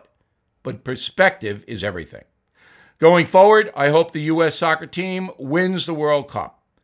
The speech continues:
I hope they do not bully other teams. I hope their celebrations are muted. Fair-minded people, I believe, know what winning gracefully is all about.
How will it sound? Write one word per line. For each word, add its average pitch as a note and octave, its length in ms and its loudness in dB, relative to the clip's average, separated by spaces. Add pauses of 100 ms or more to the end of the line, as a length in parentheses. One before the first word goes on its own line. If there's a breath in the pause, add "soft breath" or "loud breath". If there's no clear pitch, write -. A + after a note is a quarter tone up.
(140)
I C#3 140 2
hope E3+ 380 2
they C3+ 220 0
do C3+ 160 -4
not D#3+ 480 0
bully F3 760 0
other D#3 280 0
teams. - 640 -16 (300)
I B2+ 160 -2
hope F#3 380 0 (200)
their C3 160 -6
celebrations D3+ 1040 -2 (200)
are B2+ 140 -4
muted. C3+ 540 -4 (400)
Fair-minded D3+ 720 0
people, A#2+ 560 -8 (280)
I A#2+ 180 0
believe, G2+ 600 -10 (400)
know A#2+ 540 -2 (580)
what G2+ 180 -8
winning B2 380 -6
gracefully F#2 920 -10
is F2 160 -14
all D#2+ 160 -10
about. C#2+ 360 -16